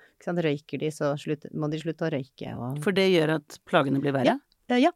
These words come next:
Speaker 1: røyking øker hetetoktene. Så slutter
Speaker 2: Å, ja.
Speaker 1: man å røyke, så blir det mindre hetetokter. Mm. Så
Speaker 2: Så jeg har
Speaker 1: kan
Speaker 2: hørt at du ikke skal drikke så, eller at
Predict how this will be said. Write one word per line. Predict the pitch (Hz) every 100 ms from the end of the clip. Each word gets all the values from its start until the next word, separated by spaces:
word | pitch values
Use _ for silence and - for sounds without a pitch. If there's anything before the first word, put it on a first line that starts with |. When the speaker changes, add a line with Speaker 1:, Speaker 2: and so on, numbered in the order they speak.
| 262
Speaker 1:
røyking | 269 - 247 233
øker | - 220 214
hetetoktene. | 190 - - - - 165
Så | 170 202
slutter | 240 254
Speaker 2:
Å, |
ja. | 196
Speaker 1:
man | 180
å | 208
røyke, | 175
så | - 190
blir | 185
det |
mindre | 160 151 151
hetetokter. | - - - - - _
Mm. | 214 202 175 233
Så | 190
Speaker 2:
Så | 214
jeg | 226
har | 214
Speaker 1:
kan | 180
Speaker 2:
hørt | - 220
at | 202
du | 220
ikke | 202 156
skal | 170
drikke | 175 - 196
så, | 170 160
eller | - 180
at | 185